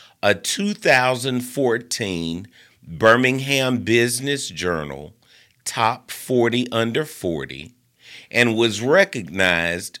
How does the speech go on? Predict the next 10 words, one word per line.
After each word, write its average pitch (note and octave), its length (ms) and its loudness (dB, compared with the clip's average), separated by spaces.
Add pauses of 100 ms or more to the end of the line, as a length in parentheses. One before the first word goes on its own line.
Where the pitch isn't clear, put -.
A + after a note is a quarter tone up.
by F2+ 280 2
Development A2 1040 -2 (320)
Counselors D3+ 1000 -2
International, F2+ 1000 -2
D F2 280 -6
C C#3 460 -4
I, C#2 420 -8 (800)
and G#2+ 300 4
Jorgensen D3+ 1080 0 (160)
Consulting A#2+ 1040 -4